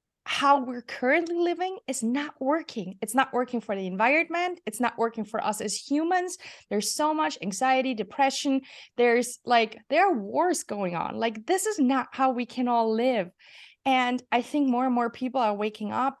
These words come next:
to that what, mm, society, the media, whatever sold to us that would make us happy doesn't make us happy. And I think more and more people understand that happiness is something that comes from within. And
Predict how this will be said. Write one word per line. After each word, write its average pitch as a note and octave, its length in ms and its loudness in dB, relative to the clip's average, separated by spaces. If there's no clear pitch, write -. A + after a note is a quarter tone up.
to A#3 340 2
that A3+ 240 4
what, A#3+ 360 2
mm, F3+ 500 -6
society, A#3+ 800 0
the G#3 160 -2
media, A#3+ 400 2
whatever C#4 380 4
sold C4+ 420 2
to G#3+ 120 -4
us G3+ 540 2
that A3+ 300 8
would C#4+ 360 2
make A3 240 2
us - 160 -4
happy G3+ 680 -2
doesn't F4 320 4
make F#3+ 220 0
us - 160 -4
happy. F#3+ 420 -6
And A3 80 -2
I B3 100 0
think C#4 220 -2
more B3+ 160 2
and C4+ 100 2
more B3 200 0
people C4 320 -2
understand A3+ 580 -2
that F#3+ 100 -6
happiness A3 580 -2
is G3+ 100 -8
something G3+ 300 -4
that F#3 120 -6
comes F#3 220 -6
from F#3 180 -8
within. F#3+ 480 0
And G#3+ 460 4